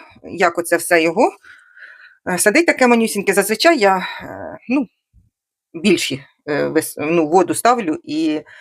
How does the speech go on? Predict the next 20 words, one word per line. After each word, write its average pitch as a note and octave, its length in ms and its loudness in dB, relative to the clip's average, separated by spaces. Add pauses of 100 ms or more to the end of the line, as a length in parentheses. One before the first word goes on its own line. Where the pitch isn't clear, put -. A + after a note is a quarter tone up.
(180)
вони E3+ 140 0
там D#3 180 0
корінюються. C3 460 -2
Ось E3+ 80 0
такі G3 200 -2
маленькі, F#3+ 380 2
навіть F3 380 -2
і D#3+ 80 -6
не D#3+ 80 0
потрібно D#3+ 360 -6
ставити D3+ 380 -2
в C3 80 -10
воду. B2+ 260 -14 (460)
Е, E3+ 140 4
поставлю G3+ 500 2
їх, F3+ 400 -6
посажу G3 360 -2
їх E3 200 -6
у E3+ 40 0
торф F4+ 400 2